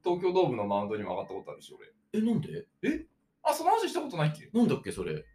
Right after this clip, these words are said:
Speaker 1: え、あの、
Speaker 2: あれ、き-、聞いたことあるかもしれないけど、なんだっけ？
Speaker 1: あのー、その、あのね、まあ、前にも言ったかもしれないけど、その医学部の、あの、野球部だった。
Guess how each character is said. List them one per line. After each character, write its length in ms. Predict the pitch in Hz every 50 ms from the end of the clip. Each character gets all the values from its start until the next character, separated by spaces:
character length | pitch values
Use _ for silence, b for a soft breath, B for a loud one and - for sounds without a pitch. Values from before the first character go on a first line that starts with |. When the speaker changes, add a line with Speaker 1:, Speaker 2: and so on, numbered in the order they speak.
| _
Speaker 1:
え、 160 | 262 233 - -
あ 140 | 143 143 147
の、 200 | 151 180 185 131
Speaker 2:
あ 20 |
れ、 80 | - 226
き-、 140 | 220 - 214 214 - - -
聞 80 | - 226
い 20 |
た 60 | 226 214
こ 40 | 185
と 60 | 147
あ 20 |
る 60 | 135
か 60 | 139 113
も 40 |
し 40 | 110
れ 40 | 117
な 60 | 98
い 20 | 92
け 60 | 98
ど、 40 | 120
な 60 | 156
ん 40 | 139
だ 60 | -
っ 60 | 76
け？ 180 | - - - -
Speaker 1:
あ 160 | - 165 165 165
の 680 | 165 160 156 160 156 156 156 151 151 151 151 151 151 147
ー、 20 |
そ 120 | 147 156
の、 420 | 143 139 139 139 139 135 131 131 - _ _ _ _
あ 140 | 143 143 143
の 100 | 151 156
ね、 200 | 175 185 - _ _ _ _ _ _ _
ま 140 | - 180 165
あ、 40 | 147
前 140 | 180 180 175
に 60 | 147
も 60 | 113
言 100 | 104 101
っ 20 | 98
た 80 | -
か 80 | - 104
も 60 | -
し 20 | 101
れ 60 | 95
な 60 | 92 95
い 20 |
け 60 | 95
ど、 60 | -
そ 20 | 101
の 60 | 101
医 120 | - 127
学 340 | 147 202 254 254 - 302 262
部 140 | 233 226 226
の、 340 | 247 269 269 - - - - _ _ -
あ 180 | 110 107 104
の、 120 | 104 104 101
野 160 | 101 - -
球 220 | - - 95 80 78
部 100 | 80 76
だ 80 | 73
っ 80 | - - _ _
た。 160 | - - -